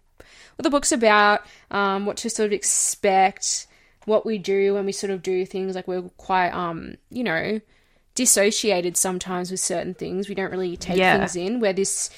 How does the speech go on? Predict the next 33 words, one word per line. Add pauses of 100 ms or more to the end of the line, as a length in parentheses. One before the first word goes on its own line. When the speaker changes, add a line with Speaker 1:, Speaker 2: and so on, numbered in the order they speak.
(240)
Speaker 1:
at
the
start
of
it,
sort
of
brings
you
in
to
be
like,
you
know,
blah,
blah,
blah,
do
this. (160)
<laughs>
And
then
literally (380)
chapter
one
is,
"You're
going
to
die."
<laughs>
Like